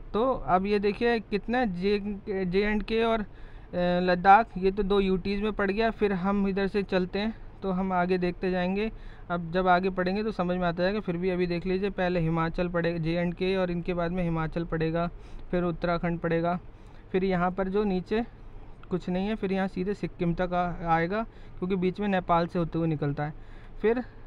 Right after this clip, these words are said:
यहाँ पर ही नीचे थोड़ा सा हिस्सा मिलता है, किससे, पश्चिम ब-, बंगाल का, उससे लगता है इसका। फिर इधर अरुणाचल है, फिर यही चीज़ इसकी जो इधर की तरफ ये मुड़ जाता है जो यहाँ से,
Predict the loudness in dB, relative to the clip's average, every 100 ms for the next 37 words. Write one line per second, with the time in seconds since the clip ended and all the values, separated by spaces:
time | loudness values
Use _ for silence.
0 | -14 -4 0 2 2 2 2 2 0 -2
1 | 0 0 0 0 -2 0 -2 -2 0 -2
2 | -2 -4 -4 -4 -4 -2 -2 -2 -2 -2
3 | 0 0 0 0 0 -2 -2 -6 -14 -14
4 | -6 -6 0 0 0 0 0 0 -4 -6
5 | -6 -8 -16 -14 -2 2 4 4 4 4
6 | 4 2 4 2 4 2 -2 -6 -2 -2
7 | 2 2 2 0 -2 -2 -4 -6 0 2
8 | 2 -2 -2 -4 -2 -4 -6 -6 0 2
9 | 0 -6 -18 -18 -12 -2 2 2 4 2
10 | 2 0 2 2 2 0 0 -4